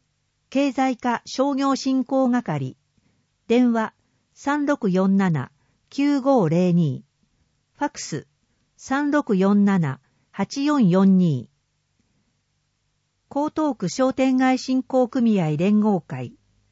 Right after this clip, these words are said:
電話、三六四五一二三一。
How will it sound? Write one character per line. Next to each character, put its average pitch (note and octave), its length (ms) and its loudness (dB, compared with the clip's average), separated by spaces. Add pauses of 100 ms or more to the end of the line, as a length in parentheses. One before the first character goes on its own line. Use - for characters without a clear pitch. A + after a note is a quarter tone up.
(220)
電 B3 240 6
話、 A3+ 240 -2 (320)
三 C#4+ 320 -2
六 D4 240 0
四 F#3+ 320 4
五 F3 340 0 (160)
一 C#4+ 300 -4
二 C#4+ 220 2
三 F#3 340 0
一。 C#3+ 340 -8